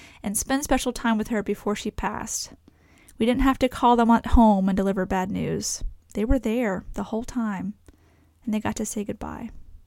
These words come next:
While I prefer to tell stories on this podcast of lives saved,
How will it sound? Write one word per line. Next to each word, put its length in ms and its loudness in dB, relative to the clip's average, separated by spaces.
While 140 4
I 40 6
prefer 400 6
to 120 0
tell 140 0
stories 640 2
on 120 4
this 160 2
podcast 500 2
of 120 -2
lives 280 4
saved, 520 8